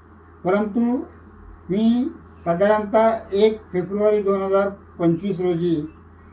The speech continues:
हे औषध चालू केलं. फक्त पंधरा दिवसातच माझं पहिल्या ह्याचं म्हणजे त्याचा निर्णय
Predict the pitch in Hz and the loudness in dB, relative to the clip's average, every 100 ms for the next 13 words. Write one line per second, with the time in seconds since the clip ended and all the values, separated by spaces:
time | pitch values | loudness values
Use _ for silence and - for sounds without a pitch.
0 | - - - - - - 170 175 165 208 | -20 -20 -20 -20 -18 -2 0 0 0 -2
1 | 202 190 190 180 175 151 147 170 - - | 2 2 4 2 2 0 -2 -8 -20 -20
2 | - - - - - - - 190 - 254 | -20 -20 -20 -20 -20 -20 -14 -14 -2 0
3 | 247 214 202 233 226 220 214 - 240 220 | 2 2 4 2 2 0 2 2 0 -2
4 | - - - - - - - - 170 185 | -10 -20 -20 -20 -20 -20 -20 -4 -2 2
5 | 208 214 226 233 - - - - - - | 2 2 2 -2 -10 -20 -20 -20 -16 -4
6 | 180 190 208 208 208 226 359 - - - | 0 0 2 0 0 -4 -8 -18 -20 -20
7 | - - - - - 160 175 170 196 190 | -20 -20 -20 -20 -6 -4 -4 -2 -2 -2
8 | 190 - - - - - - - - - | -4 -8 -18 -20 -20 -20 -20 -20 -20 -20
9 | - - - - - 196 175 190 190 165 | -20 -20 -20 -20 -14 -4 4 6 4 2
10 | 180 208 190 190 175 190 214 220 196 | -2 2 2 2 0 0 2 4 4